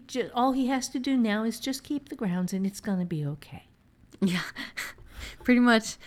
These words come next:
Speaker 2: That, that's, um, but there, there's no romance involved, which I liked. But the, the book was really, I, I enjoyed it. I thought it was good. It was, and, and I liked the character. And that's the thing is, like, if you can make a character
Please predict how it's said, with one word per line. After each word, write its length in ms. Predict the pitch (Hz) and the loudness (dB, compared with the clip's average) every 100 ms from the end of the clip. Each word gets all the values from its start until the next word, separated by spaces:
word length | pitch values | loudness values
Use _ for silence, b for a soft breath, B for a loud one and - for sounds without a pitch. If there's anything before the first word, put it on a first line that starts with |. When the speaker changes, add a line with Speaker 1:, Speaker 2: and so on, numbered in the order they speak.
| B | B
Speaker 2:
That, 180 | - 202 | 2 4
that's, 320 | 202 220 220 - | 4 2 0 0
um, 420 | 208 196 185 170 - _ | 2 4 2 0 -8 _
but 180 | 185 180 _ | -2 -2 _
there, 180 | 196 190 - | 2 2 0
there's 320 | 190 196 190 | 0 2 4
no 160 | 208 190 | 4 6
romance 500 | 180 196 185 160 160 | 6 6 4 2 0
involved, 420 | 151 147 143 147 | 0 0 0 -2
which 160 | 160 151 | -4 -2
I 80 | |
liked. 440 | 143 147 143 - - B B - | 0 0 0 -6 -14 B B 4
But 200 | 190 - 175 | 4 4 0
the, 200 | 202 180 - | 2 2 0
the 200 | 175 185 | 0 2
book 320 | 175 240 - | 2 0 2
was 200 | 339 330 | 0 0
really, 400 | 180 180 233 294 - | -2 0 2 2 2
I, 160 | 208 - | 0 0
I 80 | 185 | 0
enjoyed 420 | 170 151 160 185 | 0 2 2 4
it. 120 | 254 | 2
I 60 | 220 | 0
thought 160 | 170 160 | -2 -4
it 60 | |
was 160 | - 156 | -4 -6
good. 340 | - 160 214 | -2 0 2
It 120 | 247 160 | 0 2
was, 340 | 165 156 - - - - | 0 0 -8 -20 -20 -6
and, 200 | 185 185 - - | -2 -2 -4 -2
and 140 | 185 | 0
I 60 | 175 | 0
liked 420 | 175 185 - - | 0 -2 -4 -10
the 80 | 180 | -10
character. 600 | - 262 240 - - - B B B | -4 -4 -4 -6 -8 -8 B B B
And 140 | 196 | 2
that's 180 | 208 208 | 2 0
the 120 | - | -6
thing 260 | 175 233 226 | -4 0 0
is, 140 | 190 180 | 0 0
like, 320 | 170 165 - b b b b _ - | -2 -2 -6 b b b b _ 0
if 180 | 214 | 0
you 160 | 214 247 | 2 0
can 180 | 262 254 | 4 4
make 180 | 220 208 | 4 0
a 60 | |
character 840 | 180 - 202 196 - 180 156 143 | -8 -4 -2 -2 -4 -4 -4 -4